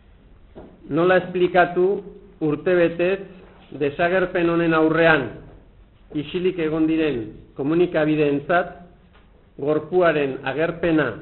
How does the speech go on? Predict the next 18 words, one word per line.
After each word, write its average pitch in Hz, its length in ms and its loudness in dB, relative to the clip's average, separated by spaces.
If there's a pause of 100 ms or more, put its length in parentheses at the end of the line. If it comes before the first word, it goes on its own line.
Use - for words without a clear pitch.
(640)
lehen 160 300 2
mailako 151 640 0 (240)
albiste 147 480 -2
izatea? 131 460 -8 (840)
Hain 165 240 2
zuzen, 190 500 0 (1080)
Euskal 180 360 0
Herrian 180 560 2
gertatzen 160 640 0
ari 160 280 4
dena 175 280 4 (1000)
ulertuta 180 720 4 (460)
soilik 180 400 2
esplikatu 165 640 -2
daiteke 160 580 -2
auzi 139 360 -6
hau. 110 120 -10 (2500)
Gerra 185 300 4